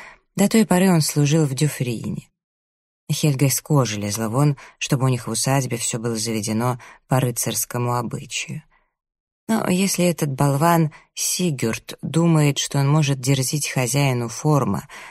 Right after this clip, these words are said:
потому только что тот охотно шутит и балагурит со своими челядинцами и любит, когда слуга не лезет за словом в карман, то пусть дьявол.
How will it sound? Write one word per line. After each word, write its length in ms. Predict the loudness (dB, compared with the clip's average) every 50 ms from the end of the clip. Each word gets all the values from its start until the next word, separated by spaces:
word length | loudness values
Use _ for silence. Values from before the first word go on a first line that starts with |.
| -20 _ _
потому 520 | 0 0 2 2 2 2 4 4 4 4 2
только 340 | 2 -2 -4 -4 -4 -4 -6
что 240 | -6 -4 -4 -4 -4
тот 200 | -2 -2 -2 -2
охотно 420 | -4 -4 -2 -4 -4 -2 -4 -4
шутит 580 | -4 -4 -4 -2 -2 -2 -4 -4 -8 -8 -8 -6
и 40 | -4
балагурит 720 | -2 -2 -2 -2 -2 -4 -2 0 2 2 4 2 2 0
со 140 | -2 -4 -4
своими 440 | -4 -2 -2 0 0 0 0 0 -2
челядинцами 960 | -2 -2 -2 0 0 0 -2 -2 -2 -2 -2 -2 -4 -4 -4 -6 -8 -8 -12 -16 -20 -20 -20 -20 _ _
и 100 | 0 2
любит, 300 | 4 4 2 0 -2 -4
когда 280 | -4 -4 -2 -2 -2
слуга 380 | -2 -2 -4 -4 -2 0 0 0
не 180 | 0 0 0 0
лезет 320 | 0 0 0 -2 -2 -2
за 100 | -2 -4
словом 400 | -4 -4 -2 -2 -2 -2 -2 -2
в 100 | -4 -6
карман, 580 | -6 -4 -4 -2 0 0 2 2 4 4 2 0 -2 -6 -20 -20 -20 -20 _ _ _ _
то 200 | 2 2 2 2
пусть 480 | 0 _ 0 2 2 4 2 0 -2 -6
дьявол. 840 | -6 -6 -4 -2 -2 -2 -2 -2 -2 -4 -4 -6 -6 -8 -10 -10